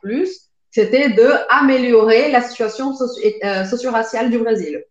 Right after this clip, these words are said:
C'était de blanchir le Brésil. Voilà. Donc, c'est-à-dire que non seulement les personnes, euh, afrodescendantes, euh,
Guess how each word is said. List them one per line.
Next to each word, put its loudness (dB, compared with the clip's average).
C'était 2
de 4
blanchir 0
le 0
Brésil. -8
Voilà. -4
Donc, -6
c'est-à-dire -4
que 0
non 4
seulement 2
les 0
personnes, 0
euh, 0
afrodescendantes, -4
euh, -4